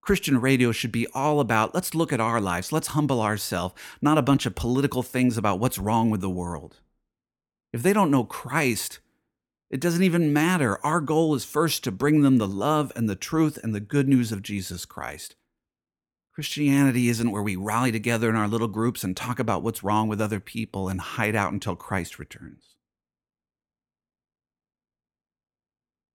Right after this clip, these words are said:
You and I can make a radical difference in the world.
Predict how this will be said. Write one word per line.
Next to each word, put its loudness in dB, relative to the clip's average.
You 4
and 8
I 2
can -2
make 0
a -4
radical -2
difference -6
in -6
the -10
world. -16